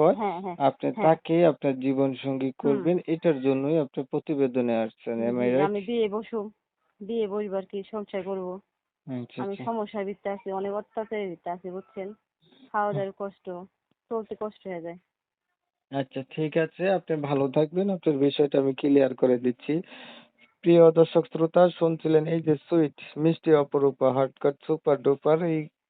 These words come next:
Speaker 1: সুন্দরী আপুটি প্রতিবেদনে আসছে। আসলে এত প্রশংসা করার উদ্দেশ্য আপনারা দেখলেই বুঝতে পারবেন, এত সুন্দর হওয়া সত্ত্বেও প্রতিবেদনে আসছে, একটা মনের মানুষ তার চায়। কারণ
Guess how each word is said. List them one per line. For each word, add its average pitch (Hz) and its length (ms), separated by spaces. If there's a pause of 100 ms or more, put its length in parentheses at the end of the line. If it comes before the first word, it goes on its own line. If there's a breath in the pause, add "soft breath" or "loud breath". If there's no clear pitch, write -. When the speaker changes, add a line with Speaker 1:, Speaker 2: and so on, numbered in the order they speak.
(320)
Speaker 1:
সুন্দরী 175 380 (100)
আপুটি 147 260
প্রতিবেদনে 139 720
আসছে। 120 240 (800 soft breath)
আসলে 170 300
এত 170 120
প্রশংসা 175 540
করার 156 260
উদ্দেশ্য 151 380
আপনারা 147 340 (120)
দেখলেই 139 300
বুঝতে 127 320
পারবেন, 127 360 (100)
এত 131 100 (160)
সুন্দর 131 280
হওয়া 135 180
সত্ত্বেও 135 420
প্রতিবেদনে 127 800
আসছে, - 260
একটা 135 200
মনের 123 400
মানুষ 117 160 (100)
তার 113 140 (100)
চায়। 120 200 (840)
কারণ 160 220